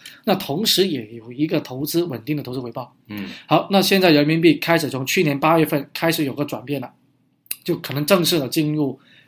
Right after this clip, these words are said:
Speaker 1: 啊，这一个的
Speaker 2: 贬值周期。
Speaker 1: 贬值周期。
Speaker 2: 嗯。
Speaker 1: 那当然，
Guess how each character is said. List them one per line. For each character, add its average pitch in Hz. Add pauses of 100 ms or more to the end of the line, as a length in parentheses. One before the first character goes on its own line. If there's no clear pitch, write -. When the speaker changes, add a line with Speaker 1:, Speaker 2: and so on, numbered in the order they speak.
(120)
Speaker 1:
啊， 113
这 147
一 127
个 135
的 127
Speaker 2:
贬 110
值 104
周 110
期。 131
Speaker 1:
贬 117
值 135
周 156
期。 156 (100)
Speaker 2:
嗯。 98 (120)
Speaker 1:
那 156
当 165
然， 156